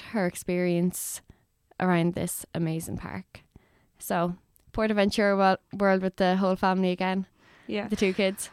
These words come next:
Speaker 2: So, Port Ventura World really shocked me. I wasn't expecting it to be so good. It was
Speaker 1: Mm.
Speaker 2: actually amazing. Like, I mean, brilliant. I, I, I, I can't recommend it enough.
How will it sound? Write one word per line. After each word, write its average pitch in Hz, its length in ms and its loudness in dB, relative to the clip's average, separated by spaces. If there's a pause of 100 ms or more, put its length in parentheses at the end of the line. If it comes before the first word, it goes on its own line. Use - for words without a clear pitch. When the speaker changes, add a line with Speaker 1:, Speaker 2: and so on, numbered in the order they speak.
Speaker 2:
So, 247 320 4
Port 233 320 2
Ventura 226 520 6
World 214 300 6
really 220 300 4
shocked 202 300 2
me. 208 220 -4
I 208 80 -2
wasn't 208 320 0
expecting 202 560 -4
it 202 140 -6
to - 100 -14
be 208 80 -2
so 196 180 -2
good. 202 280 0 (160)
It 190 120 0
was 202 120 2
Speaker 1:
Mm. 233 80 0
Speaker 2:
actually 208 360 -2
amazing. 190 520 -2 (560)
Like, 190 260 0
I 202 60 0
mean, 196 340 2 (340)
brilliant. 190 540 2
I, 202 160 -6
I, 208 120 0 (420)
I, 214 120 0 (100)
I 220 100 6
can't 220 320 4
recommend 196 460 2
it - 60 -6
enough. - 360 -6